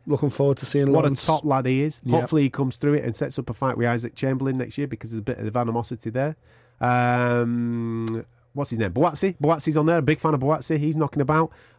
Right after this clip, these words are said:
Speaker 2: Pretty Boy's on there as well. Josh Taylor.
Speaker 1: Yep.
Speaker 2: Uh, there's some good kids on there, man. But as we said to Lawrence at the weekend, it's a fantastic, for us as fight fans, Wednesday night,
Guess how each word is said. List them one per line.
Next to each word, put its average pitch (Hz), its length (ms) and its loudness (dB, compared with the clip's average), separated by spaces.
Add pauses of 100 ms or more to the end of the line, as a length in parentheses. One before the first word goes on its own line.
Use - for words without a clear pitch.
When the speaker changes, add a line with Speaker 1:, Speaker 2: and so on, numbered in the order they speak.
Speaker 2:
Pretty 185 240 2
Boy's 160 320 4
on 165 120 4
there 170 180 4
as 135 120 0
well. 160 180 4
Josh 143 260 0
Taylor. 180 640 2 (240)
Speaker 1:
Yep. 120 260 -4
Speaker 2:
Uh, 147 160 2
there's 147 120 -4
some 175 140 0
good 240 200 2
kids 240 260 2
on 127 120 2
there, 87 160 0
man. 113 320 -2
But 165 300 4 (200)
as - 140 4
we 160 120 4
said 151 280 0
to 151 100 0
Lawrence 139 300 2
at 87 60 -8
the 101 60 -4
weekend, 107 400 2
it's 85 160 -8
a 110 60 -4
fantastic, 143 760 -2 (420)
for 262 200 4
us 254 220 4 (100)
as 196 120 0
fight 123 260 0
fans, 95 320 -4 (140)
Wednesday 214 400 4
night, 107 320 4